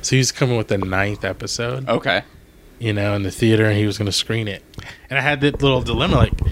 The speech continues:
Speaker 1: <sighs> "Okay, I haven't seen any of this show."
Speaker 2: Right.
Speaker 1: This is, like, every sort of show, there's some sort of bombshell, there's some sort of thing that, like, ripples down the line. So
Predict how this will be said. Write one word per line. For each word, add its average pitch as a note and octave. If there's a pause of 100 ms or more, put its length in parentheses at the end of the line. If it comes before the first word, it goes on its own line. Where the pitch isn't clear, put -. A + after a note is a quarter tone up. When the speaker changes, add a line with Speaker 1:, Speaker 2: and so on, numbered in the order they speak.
(560)
Speaker 1:
<sighs> A#2+
"Okay, B2+
I A#2+
haven't C#3
seen B2 (100)
any D3
of C#3
this C3
show." G#2
Speaker 2:
Right. E2
Speaker 1:
This B2
is, B2
like, A2 (120)
every B2
sort B2
of G#2
show, G#2+
there's G#2
some G#2
sort G2+
of F2+
bombshell, F#2
there's F2+
some G2+
sort F#2+
of F2+
thing F#2+
that, E2+
like, E2+
ripples F2 (460)
down G2
the F#2
line. F#2+ (340)
So F#2+